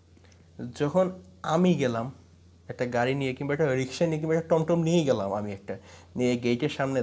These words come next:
দাঁড়ালাম, আমি একটা গাড়ি নিয়ে গেলাম, ভালো একটা গাড়ি নিয়ে গেটের সামনে দাঁড়ালাম, কিন্তু ওরা আমাকে ঢুকতে দেয় নাই। কেন দেয় নাই? কারণ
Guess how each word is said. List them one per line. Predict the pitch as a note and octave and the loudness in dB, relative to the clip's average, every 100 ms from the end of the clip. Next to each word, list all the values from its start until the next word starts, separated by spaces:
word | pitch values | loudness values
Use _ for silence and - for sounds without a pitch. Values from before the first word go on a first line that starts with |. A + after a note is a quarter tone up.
| G2+ | -2
দাঁড়ালাম, | G2+ G2+ E2+ | -4 -4 -4
আমি | C3 | -4
একটা | G3 E3 | -2 -2
গাড়ি | A#2+ B2 | 0 2
নিয়ে | F3+ D3 | 4 2
গেলাম, | G2+ F2+ G2 | 0 -4 -4
ভালো | G2 A2 | -4 -6
একটা | - | -6
গাড়ি | G#2 F#2+ | -6 -6
নিয়ে | F#2+ | -8
গেটের | G2 G#2 A#2 | -8 -6 -6
সামনে | A2+ G#2 | -6 -4
দাঁড়ালাম, | G2 E2+ C#2 - - - - | -4 -4 -6 -10 -20 -20 -12
কিন্তু | D#3+ D#3+ F3+ C#3 | -6 -2 0 2
ওরা | D3 | 2
আমাকে | D#3 D#3 D#3 | 2 0 -2
ঢুকতে | C3+ B2 C3+ | -4 -2 -2
দেয় | G#2+ G2+ | -2 -4
নাই। | F2+ C#2+ - - - - _ _ _ - - | -4 -8 -12 -20 -20 -20 _ _ _ -20 0
কেন | E3 E3 | 4 4
দেয় | A#2+ F2+ | 4 0
নাই? | - - - - - - - - | -6 -16 -20 -20 -20 -20 -14 -2
কারণ | A#2 C#3 A3 | 4 4 4